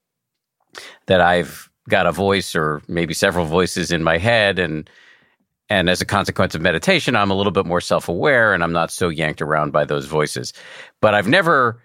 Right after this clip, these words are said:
felt oneness with anything. That sounds like a much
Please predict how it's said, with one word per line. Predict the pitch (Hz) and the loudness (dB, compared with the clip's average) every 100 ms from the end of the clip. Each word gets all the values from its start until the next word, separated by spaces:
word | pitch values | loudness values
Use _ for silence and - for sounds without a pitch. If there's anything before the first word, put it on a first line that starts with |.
| _ | _
felt | _ 131 113 - - - | _ 0 2 0 -10 -4
oneness | 98 110 101 90 85 - _ - 90 80 - - | 0 2 2 0 -2 -8 _ -2 2 2 0 -8
with | 92 85 73 76 - _ _ - - - - _ - | -2 0 0 -8 -20 _ _ -20 -20 -20 -20 _ -2
anything. | 147 139 92 62 - - - - _ | 0 0 0 -2 -6 -14 -20 -20 _
That | 123 131 | -2 0
sounds | - 131 120 | 0 2 2
like | 107 98 | 2 2
a | |
much | 95 104 120 | 2 0 0